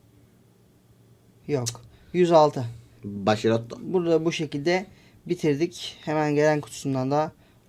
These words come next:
Speaker 1: oyuncular gelsin diyoruz.
Speaker 2: Bakalım Arma ne kadar atlayacak.
Speaker 1: E, onu da göreceğiz tabii ki. Ve geri geldiğimizde Arma
Speaker 2: İyi, dört yüz doksan beş olmuş.
Speaker 1: Tamam, bu
Speaker 2: İyi,
Speaker 1: şekilde
Speaker 2: güzel.
Speaker 1: burayı açmış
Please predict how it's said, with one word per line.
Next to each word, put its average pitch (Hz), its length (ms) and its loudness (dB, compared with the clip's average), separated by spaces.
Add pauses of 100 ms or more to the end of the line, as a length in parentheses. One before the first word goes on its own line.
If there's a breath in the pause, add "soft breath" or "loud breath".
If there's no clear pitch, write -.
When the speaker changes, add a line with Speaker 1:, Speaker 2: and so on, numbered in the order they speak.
(100)
Speaker 1:
oyuncular 143 680 0 (120)
gelsin 160 440 6
diyoruz. 160 560 -2
Speaker 2:
Bakalım 104 280 -2
Arma 101 220 0
ne 104 100 2
kadar 104 180 -2
atlayacak. 95 500 -8 (160)
Speaker 1:
E, 139 60 -4
onu 135 200 -2
da 135 80 -2
göreceğiz 127 520 -4
tabii 123 300 -6
ki. 165 320 -2 (300)
Ve 160 280 6
geri 156 260 0
geldiğimizde 143 840 2 (720 soft breath)
Arma 143 560 2
Speaker 2:
İyi, 104 240 -2
dört 101 240 0
yüz 104 100 -8
doksan 101 340 -2
beş 120 140 -2
olmuş. 151 360 -6
Speaker 1:
Tamam, 131 240 -2 (100)
bu 180 40 -6
Speaker 2:
İyi, - 20 -6
Speaker 1:
şekilde 147 380 0
Speaker 2:
güzel. 110 240 0 (300)
Speaker 1:
burayı 160 240 6
açmış 175 480 0